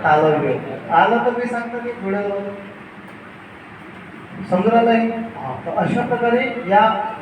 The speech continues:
वर्णांचा उच्चार करताना या तालु, मूर्धा, दंतचा आपण आधार घेतो, म्हणून त्याला आपण काय, घर्षण पण म्हटलंय. प्रखरपणे जोर देऊन उच्चार निघते, म्हणून तीनही शचा समावेश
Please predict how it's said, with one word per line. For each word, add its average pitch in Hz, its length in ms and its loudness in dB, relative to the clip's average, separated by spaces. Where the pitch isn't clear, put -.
वर्णांचा 214 460 4
उच्चार 208 380 0
करताना 208 560 0
या 180 420 4
तालु, 170 280 4
मूर्धा, 196 500 0
दंतचा 165 380 -4
आपण 170 160 0
आधार 160 440 -2
घेतो, 190 180 -6
म्हणून 180 300 -4
त्याला 170 180 2
आपण 170 300 2
काय, 175 260 0
घर्षण 214 460 4
पण 220 140 0
म्हटलंय. 214 380 -2
प्रखरपणे 208 640 4
जोर 202 560 4
देऊन 214 300 0
उच्चार 214 300 0
निघते, 208 280 -4
म्हणून 208 200 -4
तीनही 214 540 0
शचा 208 280 -2
समावेश 190 520 4